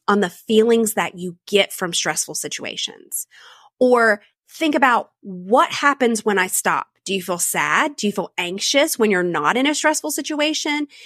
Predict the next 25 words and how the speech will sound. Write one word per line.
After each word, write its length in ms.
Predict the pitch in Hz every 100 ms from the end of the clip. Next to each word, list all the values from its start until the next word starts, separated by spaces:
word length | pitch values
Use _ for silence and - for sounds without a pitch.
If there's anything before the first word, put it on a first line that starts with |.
| - - -
Just 180 | 311 -
assessing 680 | 277 269 - 294 349 - 466
your 160 | 392 320
thoughts 340 | - 202 220
and 80 | 226
your 100 | 196
feelings 380 | - 190 196 196
and 80 | 180
your 100 | 170
behaviors 880 | 160 - 180 180 220 269 320 339 - _ -
when 300 | 190 214 277
you 120 | 294
think 160 | 254
about 220 | 233 220 -
stopping 520 | - 180 185 214 202
or 140 | 196 180
trying 640 | - - 196 180 196 226
to 120 | 247
stop 440 | 254 - 240 247 - - -
could 160 | - 226
really 560 | 214 214 262 294 285
help 320 | 269 - 208 185
you 100 | 190
determine 500 | 180 - 180 160 113
this. 380 | 50 - -